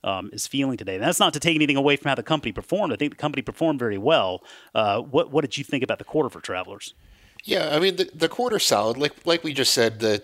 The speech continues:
Speaker 2: Feb-, January, February were pretty normal. Um, they had, uh, they said eighty-six billion dollars worth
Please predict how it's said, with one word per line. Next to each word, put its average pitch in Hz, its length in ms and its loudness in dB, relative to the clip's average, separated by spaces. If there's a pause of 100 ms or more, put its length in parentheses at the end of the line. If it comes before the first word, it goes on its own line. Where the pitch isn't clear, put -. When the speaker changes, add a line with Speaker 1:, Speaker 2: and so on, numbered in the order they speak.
(280)
Speaker 2:
Feb-, 139 320 0
January, 127 400 2
February 117 520 0 (120)
were 117 120 -2
pretty 123 220 0
normal. 110 480 0
Um, 104 220 2
they 110 100 0
had, 113 260 2
uh, 104 260 0
they 117 120 -4
said 107 260 0
eighty-six 113 480 0
billion 113 320 -4
dollars 107 400 -2
worth 107 320 -6